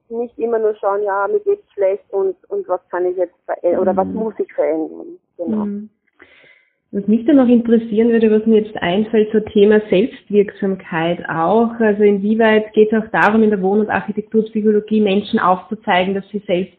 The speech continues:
Speaker 2: auch die Räumlichkeiten mitgestalten können? Ist das auch
Speaker 1: Ja.
Speaker 2: Thema, oder?
Speaker 1: Ja, das ist ein ganz ein wichtiges Thema,
Speaker 2: Mhm.
Speaker 1: genau. Also wie ich schon erwähnt habe, so das Thema, ähm, es ist ein Grundbedürfnis eigentlich nach Selbstbestimmung
Speaker 2: Mhm.
Speaker 1: und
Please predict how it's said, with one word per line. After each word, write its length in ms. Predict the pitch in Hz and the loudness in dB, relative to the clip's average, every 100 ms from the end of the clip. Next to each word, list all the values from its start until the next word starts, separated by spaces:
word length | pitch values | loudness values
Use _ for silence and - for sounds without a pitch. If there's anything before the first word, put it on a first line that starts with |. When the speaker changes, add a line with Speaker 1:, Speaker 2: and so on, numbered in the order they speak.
| - | 2
Speaker 2:
auch 340 | 175 202 214 | 4 4 2
die 120 | - | -2
Räumlichkeiten 880 | 208 185 190 190 - 190 175 190 190 | 0 0 -2 -4 -8 -6 -6 -6 -4
mitgestalten 920 | 202 - 202 - - 170 170 175 180 | -6 -6 -12 -10 -6 -4 -4 -6 -12
können? 840 | 180 - 165 165 165 160 160 165 - _ _ _ _ | -10 -8 -6 -4 -6 -6 -6 -6 -12 _ _ _ _
Ist 100 | 202 | -10
das 80 | 190 | -2
auch 100 | 170 | 2
Speaker 1:
Ja. 120 | 208 - | 2 2
Speaker 2:
Thema, 500 | 240 226 220 220 214 | 0 0 0 -4 -4
oder? 220 | 202 190 196 | -6 0 4
Speaker 1:
Ja, 140 | 185 | 4
das 160 | 202 240 | 2 0
ist 160 | 233 | 2
ein 160 | 214 214 | 4 4
ganz 260 | 190 208 214 | 4 4 2
ein 140 | 214 | 2
wichtiges 420 | 202 _ 196 196 - | 0 _ -4 -4 -2
Thema, 240 | - 180 359 | 0 2 4
Speaker 2:
Mhm. 80 | 214 | 2
Speaker 1:
genau. 220 | 196 175 | 2 2
Also 260 | 185 196 | 2 0
wie 60 | 196 | 0
ich 100 | 214 | 0
schon 100 | 214 | 2
erwähnt 300 | 196 202 233 | 2 2 2
habe, 140 | 247 - | 0 0
so 60 | |
das 140 | 208 208 - | 0 -2 0
Thema, 400 | 208 202 196 202 - - - _ _ - | 2 4 4 2 -4 -20 -20 _ _ 0
ähm, 340 | 196 190 190 | 2 2 0
es 100 | - | -4
ist 120 | 240 233 | -2 2
ein 200 | 196 175 - | 2 -2 -4
Grundbedürfnis 760 | 233 349 - 208 185 185 190 190 | -2 -2 -2 -2 -2 -2 -2 0
eigentlich 340 | 185 190 208 - | 2 0 -2 -4
nach 120 | 190 - | -4 -2
Selbstbestimmung 1000 | - - _ 202 - - 226 220 226 285 226 | -4 -4 _ -14 -14 -10 -8 -2 0 2 0
Speaker 2:
Mhm. 400 | 214 214 233 233 - | 0 -4 -8 -12 -12
Speaker 1:
und 180 | - 226 | -6 -6